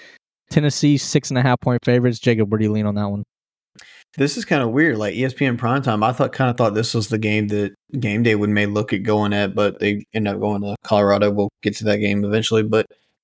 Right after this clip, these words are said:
Speaker 2: um, this is gonna be a very interesting one. Florida hasn't, or Tennessee hasn't won it at the Swamp. They're, like, out of the last nine times, they're, like, oh and nine. The last time they won was, like,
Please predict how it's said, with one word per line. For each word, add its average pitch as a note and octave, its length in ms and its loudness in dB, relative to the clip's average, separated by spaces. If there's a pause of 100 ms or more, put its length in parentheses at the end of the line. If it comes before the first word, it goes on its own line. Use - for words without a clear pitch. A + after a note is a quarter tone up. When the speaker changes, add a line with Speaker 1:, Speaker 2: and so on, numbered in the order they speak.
(120)
Speaker 2:
um, G#2+ 380 2 (640)
this B2 280 0
is G3 120 -2
gonna F3 200 2
be D3+ 140 4
a C3+ 80 4
very C3+ 320 4
interesting A2+ 360 -4
one. G2+ 140 -6
Florida B2+ 320 2
hasn't, B2+ 380 0
or G#2+ 140 -6
Tennessee C3+ 320 0
hasn't A2+ 260 0
won A#2+ 300 0
it G2 200 -6
at G#2+ 160 0
the - 60 -10
Swamp. G2+ 460 -2
They're, G#2 120 0
like, G2+ 160 0 (400)
out G#2+ 60 2
of G#2 60 -2
the G#2+ 100 0
last G#2 260 2
nine G#2+ 240 2
times, G#2+ 300 -2
they're, G2+ 80 -4
like, F2+ 160 0
oh G#2+ 140 4
and G#2 100 0
nine. G#2 340 -2 (120)
The G#2 100 -6
last A2 160 -2
time G#2 80 -4
they G#2 60 2
won G#2 100 2
was, G#2 120 0
like, G#2 120 -8